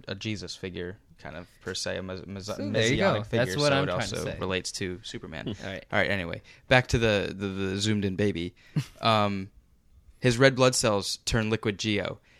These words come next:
Speaker 1: Is that just because it, like, is a transition from what the,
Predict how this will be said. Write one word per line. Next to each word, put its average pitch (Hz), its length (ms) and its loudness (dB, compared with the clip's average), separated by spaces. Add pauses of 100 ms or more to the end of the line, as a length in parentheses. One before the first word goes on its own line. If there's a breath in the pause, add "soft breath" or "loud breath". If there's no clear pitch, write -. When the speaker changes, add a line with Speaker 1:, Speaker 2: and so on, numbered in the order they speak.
(160 soft breath)
Speaker 1:
Is 110 220 2
that 117 220 4
just 113 360 2
because 113 360 2
it, 104 120 0
like, 101 420 -2
is 110 180 -2
a 104 80 -2
transition 104 600 -2
from 101 260 -4
what 98 280 -4
the, - 100 -4